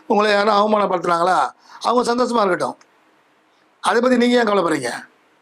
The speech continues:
உங்களுக்கு தான் ஆண்டவர் இருக்காருல்ல, தன் ரத்தத்தையே கொடுத்து உங்களை மீட்டிருக்காரு. அவர் உங்களோடு இருக்க நீங்க வந்து ஏன் கவலைப்படுறீங்க?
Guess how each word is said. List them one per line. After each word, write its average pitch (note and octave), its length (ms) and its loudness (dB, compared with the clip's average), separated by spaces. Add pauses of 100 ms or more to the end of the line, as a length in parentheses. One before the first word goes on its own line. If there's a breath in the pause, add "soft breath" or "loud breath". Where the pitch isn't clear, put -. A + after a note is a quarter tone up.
(320)
உங்களுக்கு A3 260 2
தான் A3+ 140 2
ஆண்டவர் B3 240 2
இருக்காருல்ல, G#3 380 0 (600)
தன் F#3+ 180 -2
ரத்தத்தையே B3 360 -2
கொடுத்து A3+ 300 0
உங்களை G#3 240 0
மீட்டிருக்காரு. G3 500 0 (420)
அவர் A3+ 200 4
உங்களோடு A#3 340 4
இருக்க A3+ 200 0 (220)
நீங்க G#3+ 140 0
வந்து A3+ 180 2 (100)
ஏன் G#3+ 140 -2
கவலைப்படுறீங்க? F3 500 -2